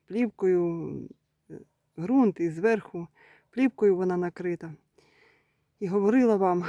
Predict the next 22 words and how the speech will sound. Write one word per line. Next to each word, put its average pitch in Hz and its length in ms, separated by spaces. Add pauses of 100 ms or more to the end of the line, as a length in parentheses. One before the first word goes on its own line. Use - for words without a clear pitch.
(200)
е, 180 460
що, 160 720 (480)
ну, 202 500 (760)
як 170 300
воно 175 220
тут 165 260 (1800)
на 185 140
відео 196 360
показувала 170 680
вам, 165 180
говорила, 165 520
що 143 360 (1300)
як 175 220
я 165 60
тут 160 120
все 165 180
робила. 175 520 (440)
Е, 165 460
я 208 200
зараз 190 340
хочу 208 340
вам, 185 320